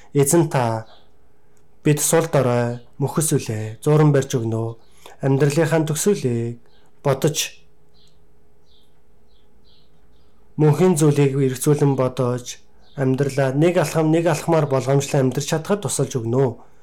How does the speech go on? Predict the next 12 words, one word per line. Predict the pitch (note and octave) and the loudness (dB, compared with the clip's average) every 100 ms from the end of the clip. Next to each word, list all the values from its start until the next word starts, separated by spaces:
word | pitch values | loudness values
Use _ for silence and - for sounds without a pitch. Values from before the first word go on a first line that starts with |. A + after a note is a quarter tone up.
| - - - - - - - | -20 -20 -20 -20 -20 -16 -4
Бурхны | D3 B2 E3 D#3+ | -2 -2 0 0
хүч | D3+ E3+ E3 - | 0 -2 -2 0
чадал, | D3 C#3+ C#3+ C3+ D3+ | -2 0 0 0 0
үг, | D3 D3+ D3+ C3 A#2+ - - - - - - - - | 0 0 0 -2 -4 -14 -20 -20 -20 -20 -20 -20 -8
Бурхны | D3 - D#3 D3+ | -8 -4 0 0
хайр, | - C#3 D3+ D3 - - - - - - - - - | 0 2 4 4 0 -10 -20 -20 -20 -20 -20 -14 -4
Бурхны | D3 - E3 | -4 0 0
бэлхэн | D3 C#3+ F#3 D#3 | 2 2 0 4
дүүрэн | F3+ F#3+ F#3+ | 4 4 2
зүйлээр | F3 E3 E3 | 2 0 0
дүргэж | C#3 A#2+ A#2 A#2+ | 0 0 -4 -6
өгнө. | A2 A2+ A2+ | -6 -6 -6